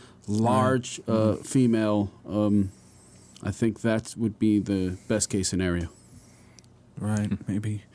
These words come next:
Speaker 1: maybe one of
Speaker 3: I
Speaker 1: the
Speaker 3: think the
Speaker 1: female
Speaker 3: Sasquatch might have to
Speaker 1: colleagues.
Speaker 3: fight off a few humans. <laughs>
Speaker 1: That's true. That
Speaker 2: Yes.
Speaker 1: is true. But, uh, uh, a female colleague, if she was willing to do that,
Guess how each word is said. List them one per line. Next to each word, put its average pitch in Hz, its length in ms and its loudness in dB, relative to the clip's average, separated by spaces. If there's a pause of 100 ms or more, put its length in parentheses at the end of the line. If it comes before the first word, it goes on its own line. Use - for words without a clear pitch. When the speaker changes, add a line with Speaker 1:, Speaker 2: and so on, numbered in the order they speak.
(560)
Speaker 1:
maybe 110 180 4
one 110 200 4
of 104 200 -2
Speaker 3:
I 98 60 2
Speaker 1:
the 104 100 -4
Speaker 3:
think 87 160 -4
the - 80 -8
Speaker 1:
female 120 520 10
Speaker 3:
Sasquatch - 140 0
might 107 180 6
have 87 140 4
to 95 80 2
Speaker 1:
colleagues. - 80 -4
Speaker 3:
fight 92 220 6
off 87 220 2
a 82 40 -4
few 90 280 4
humans. 85 600 2 (200)
<laughs> 104 100 -2 (840)
Speaker 1:
That's 107 180 -6
true. 113 180 0
That 113 80 -2
Speaker 2:
Yes. 92 180 -4 (120)
Speaker 1:
is 110 140 -8
true. 107 260 -8
But, 104 140 -6
uh, 120 220 -4 (880)
uh, 101 320 -2 (200)
a 107 100 -2
female 107 840 2
colleague, 110 600 -2
if 95 220 -8
she - 140 -6
was 107 220 -6
willing 110 360 0
to 113 120 -4
do 120 200 4
that, 110 280 0